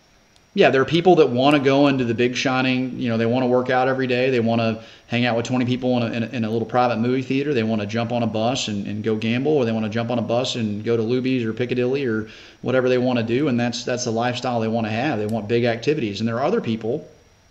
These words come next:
we talk about it all the time in everyday life. You know, are you an introvert or an extrovert?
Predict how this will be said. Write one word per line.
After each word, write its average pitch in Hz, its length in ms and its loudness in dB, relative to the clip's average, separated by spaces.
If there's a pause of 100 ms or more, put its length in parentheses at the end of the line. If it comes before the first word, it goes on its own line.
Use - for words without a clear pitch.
(320)
we 160 80 -4
talk 185 180 4
about 185 180 4
it 107 80 -2
all 143 240 2
the 123 120 0
time 113 560 -4 (380)
in 127 120 -2
everyday 127 320 2
life. 156 380 0
You 123 60 -2
know, 110 80 -2
are 120 120 2
you 127 100 0
an 117 100 0
introvert 175 420 2
or 165 120 4
an 127 80 0
extrovert? 95 520 -6